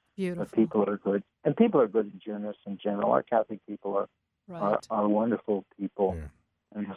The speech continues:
Speaker 2: so hopefully that they'll, they'll support their churches, their diocese, their parish, uh, organizations like yours, Catholic Charities, Mount Carmel Guild, C Y O, all the things that we, uh,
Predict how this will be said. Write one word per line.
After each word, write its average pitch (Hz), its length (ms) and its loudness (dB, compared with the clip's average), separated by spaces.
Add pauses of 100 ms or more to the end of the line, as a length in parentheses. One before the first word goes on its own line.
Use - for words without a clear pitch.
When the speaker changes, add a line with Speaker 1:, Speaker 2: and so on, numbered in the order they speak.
(140)
Speaker 2:
so 104 120 6
hopefully 101 460 2
that 95 180 0
they'll, 104 280 4 (500)
they'll 110 260 4
support 107 520 -4
their 101 160 -4 (120)
churches, 107 540 -2 (120)
their 98 160 -4
diocese, 107 640 2
their 104 120 4
parish, 110 440 2 (640)
uh, 98 180 -4
organizations 104 760 2
like 101 280 -2
yours, 107 480 4 (480)
Catholic 101 300 0 (100)
Charities, 104 520 0 (100)
Mount 101 240 -2
Carmel 107 380 0 (100)
Guild, 104 360 2 (580)
C 117 100 6
Y 107 280 6
O, 104 80 2
all 156 280 4
the 160 180 -6
things 156 260 -10 (140)
that 110 200 -8
we, 101 240 -12 (520)
uh, 101 440 -4